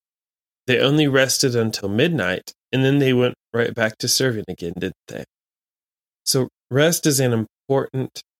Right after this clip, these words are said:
part of preparing to serve God, but laziness will ruin our opportunities to be used and enjoy God's blessings.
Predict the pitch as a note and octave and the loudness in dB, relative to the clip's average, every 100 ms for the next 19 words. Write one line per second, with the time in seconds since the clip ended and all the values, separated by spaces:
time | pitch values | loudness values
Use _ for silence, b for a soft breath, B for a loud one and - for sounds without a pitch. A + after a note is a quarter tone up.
0 | _ _ _ _ _ - B2 A#2 - A2+ | _ _ _ _ _ -2 0 0 -2 -8
1 | - - - B2 A#2+ A2+ A#2 A#2 A#2 G#2+ | -8 -18 -2 2 2 2 0 -2 0 -2
2 | G#2+ C#3 C3 G2+ F#2+ - A#2+ D3 C#3 A#2+ | 0 -2 0 -2 -2 0 2 2 0 0
3 | A2 - A2+ G#2 A#2+ C3+ A2 G2+ F2+ G2 | 0 0 -2 0 2 2 2 2 0 -4
4 | _ - C#3 B2+ G2+ G2 F#2+ - - G#2+ | _ -2 0 2 2 0 0 -2 -4 -6
5 | G2+ G#2+ A2 G#2+ - G2+ G2 G#2+ G#2 G2 | -2 2 2 2 -2 -2 0 0 0 -2
6 | F#2 - G#2 G2+ - C#2+ - - | -4 -2 0 0 -2 -6 -10 -12